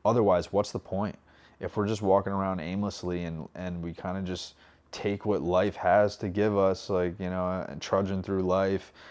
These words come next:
trudging the road of fucking de-, our destiny and whatever, like, life throws our way, I mean, that's not attractive.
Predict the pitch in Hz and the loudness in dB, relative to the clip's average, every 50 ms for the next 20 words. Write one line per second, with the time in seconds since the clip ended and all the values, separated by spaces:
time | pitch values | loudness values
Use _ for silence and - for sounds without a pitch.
0 | - - - _ _ - - - - - 107 101 104 92 104 104 101 98 98 92 | -20 -20 -20 _ _ -12 -10 -8 0 4 4 4 4 4 2 0 0 0 0 2
1 | 92 98 98 101 98 101 101 98 95 92 87 85 85 - - - - - 104 - | 4 4 6 6 6 4 4 2 2 0 0 -2 -8 -12 -20 -4 2 2 2 2
2 | - 104 95 90 90 87 85 - _ _ _ _ _ _ _ _ _ _ _ _ | 2 -2 -4 -2 -4 -4 -6 -8 _ _ _ _ _ _ _ _ _ _ _ _
3 | _ - - - _ - - _ _ - 117 95 107 120 117 - 73 107 117 113 | _ -20 -20 -20 _ -20 -20 _ _ -8 0 6 6 8 8 6 6 6 8 8
4 | 104 90 113 107 107 - - - 127 104 98 98 98 98 95 95 95 98 101 101 | 8 8 6 6 6 4 2 0 0 0 0 0 0 0 0 2 4 4 4 6
5 | 104 101 101 104 104 101 101 95 95 98 90 - - - - - - - - 101 | 4 4 4 2 2 2 2 2 2 0 -2 -4 -12 -20 -20 -20 -14 -8 0 4
6 | 104 101 104 95 - - 110 104 104 98 104 95 95 90 87 98 107 110 104 98 | 4 4 4 2 0 0 2 2 2 4 4 4 4 4 4 6 6 6 6 6
7 | 95 - - 90 98 101 101 98 95 98 95 95 - - - 107 104 101 101 104 | 4 0 -2 -2 -2 -2 -2 0 0 0 0 -2 -4 -6 -6 -4 -2 -2 2 4
8 | 104 104 101 95 87 - - _ - 92 - - - 90 85 85 80 80 - - | 4 6 6 4 2 -2 -6 _ -8 -8 -8 -4 -2 -2 0 0 0 -2 -4 -8
9 | 85 80 - | -10 -10 -10